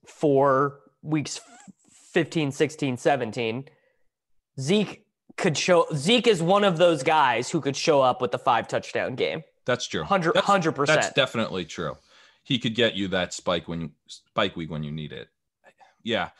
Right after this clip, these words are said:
Speaker 2: I, I, I struggle with Zeke. I struggle with Zeke because it just
Speaker 1: It's
Speaker 2: feels like
Speaker 1: because he
Speaker 2: there's
Speaker 1: sucks.
Speaker 2: so many ways it can go wrong. Yeah.
Speaker 1: Yeah. Like, if, if, like, for example, if the Titans just threw Derrick Henry the ball fifty times a year,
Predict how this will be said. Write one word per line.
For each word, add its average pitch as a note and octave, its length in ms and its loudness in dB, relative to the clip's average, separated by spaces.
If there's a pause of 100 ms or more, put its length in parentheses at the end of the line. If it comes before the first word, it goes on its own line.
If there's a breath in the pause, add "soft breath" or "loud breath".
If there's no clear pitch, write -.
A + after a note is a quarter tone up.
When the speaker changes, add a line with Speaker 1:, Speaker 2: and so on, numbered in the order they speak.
(360 soft breath)
Speaker 2:
I, C#3+ 120 0
I, - 260 -8
I C3 120 2
struggle D#3+ 340 2
with D#3 100 2
Zeke. D3+ 240 -2
I G#2 120 -2
struggle C3+ 280 0
with A#2 120 -2
Zeke A#2+ 260 -4
because G2 640 -2 (760 loud breath)
it A#2 140 -4
just B2 160 -2
Speaker 1:
It's A#3 120 4
Speaker 2:
feels B2 220 2
like A2 120 6
Speaker 1:
because C4 280 4
he A#3 120 4
Speaker 2:
there's B2+ 120 0
Speaker 1:
sucks. C#4+ 240 4
Speaker 2:
so D3 220 6
many B2+ 340 4
ways G#2+ 240 2
it G#2 80 -2
can G2+ 140 -4
go F#2 160 0
wrong. D#2+ 420 -2 (160)
Yeah. F#2+ 240 0
Speaker 1:
Yeah. G2 260 2 (840)
Like, G#3 340 4
if, F#3+ 380 0
if, G3+ 460 0 (480)
like, A3+ 320 2
for C#4 160 4
example, G3+ 400 2
if D#3+ 180 0
the F3+ 80 0
Titans C4 460 0
just - 280 -2
threw F3 260 0
Derrick D3+ 340 2
Henry D3+ 240 0
the C#3 80 0
ball A#2+ 320 4
fifty C#3+ 340 -2
times C#3 320 -2
a B2+ 60 -4
year, C3+ 460 0